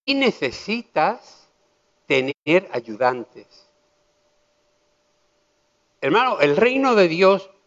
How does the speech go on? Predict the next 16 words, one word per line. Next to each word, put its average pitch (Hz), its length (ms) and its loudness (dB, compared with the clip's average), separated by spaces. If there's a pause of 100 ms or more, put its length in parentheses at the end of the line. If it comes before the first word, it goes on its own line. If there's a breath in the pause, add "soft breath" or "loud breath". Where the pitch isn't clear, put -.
no 151 280 2
lo 190 180 2
construye 151 720 0 (120)
nadie 147 340 -2
solo. 117 580 -2 (1500)
Se 151 260 2
necesita 185 880 -6 (680)
muchas 143 500 -4
manos 120 460 -8 (2250)
para 151 520 -4 (880)
poder 131 360 2
realizar 139 680 -2
la 113 200 -6
obra 113 360 -4
de 104 120 -16
Dios. 107 240 -20